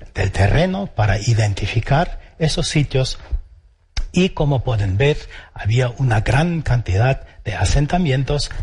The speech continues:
esto sí, de diferentes épocas, y con la cerámica y otros elementos nosotros podemos identificar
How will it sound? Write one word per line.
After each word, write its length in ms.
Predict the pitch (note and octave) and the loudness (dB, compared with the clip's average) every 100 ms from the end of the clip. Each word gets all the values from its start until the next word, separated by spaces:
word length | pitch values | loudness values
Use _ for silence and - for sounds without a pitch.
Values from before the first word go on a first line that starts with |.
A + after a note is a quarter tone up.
| - _ _ _ _ | -10 _ _ _ _
esto 320 | - - - | -6 -2 0
sí, 320 | D3 C#3+ C3+ - | 0 2 0 -2
de 260 | A2+ G#2 F#2+ | -4 -2 0
diferentes 720 | G2+ - A#2 B2+ A#2+ C3 - - - - | 0 2 2 2 2 0 0 -8 -20 -10
épocas, 640 | - D#3 E3+ - D#3+ D#3+ - - - - | -2 0 0 0 0 0 -6 -14 -18 -4
y 280 | F3 G3+ A3 - - | 0 0 -2 -10 -20
con 400 | - C3 B2 A#2 - - | -2 0 2 0 -4 -6
la 100 | F#2+ | -4
cerámica 800 | - G#2 E3+ F#3+ E3+ E3 D#3+ C#3+ | 0 2 2 2 0 0 0 -2
y 100 | - | -6
otros 400 | G#2 C3+ C3+ B2+ | -4 -2 -2 -2
elementos 640 | A2+ G#2 A2+ C3 C3+ C3 - | 0 2 2 2 2 -2 -2
nosotros 540 | G#2+ B2+ - B2+ B2 - - - | -2 -2 0 0 -2 -6 -16 -6
podemos 540 | G2+ A2 A#2+ A#2 - - | 0 2 2 0 -2 0
identificar 920 | F#3+ D#3+ D3 A#2+ A2+ A#2 - A#2 A#2 | 2 2 2 -2 -2 -2 2 0 0